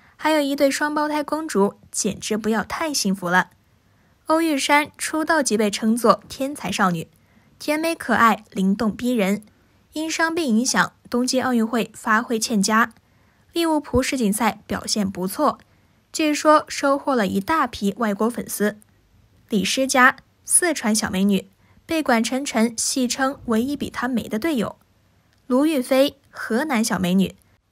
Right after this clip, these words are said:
被体操迷形容为娴静犹如花照水，行动好比风拂柳。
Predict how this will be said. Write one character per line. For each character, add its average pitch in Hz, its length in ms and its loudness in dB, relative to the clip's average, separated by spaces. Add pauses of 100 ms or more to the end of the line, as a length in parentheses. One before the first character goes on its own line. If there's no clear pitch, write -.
被 330 180 -2
体 240 220 -4
操 285 180 -2
迷 262 180 -4
形 247 200 -2
容 240 160 2
为 214 280 0 (140)
娴 214 340 0
静 240 220 0
犹 202 140 2
如 240 120 2
花 277 240 -4
照 294 200 0
水， 180 260 -4 (260)
行 226 300 0
动 254 180 0
好 220 240 -2
比 220 240 -4
风 240 240 -6
拂 240 200 -2
柳。 214 260 -2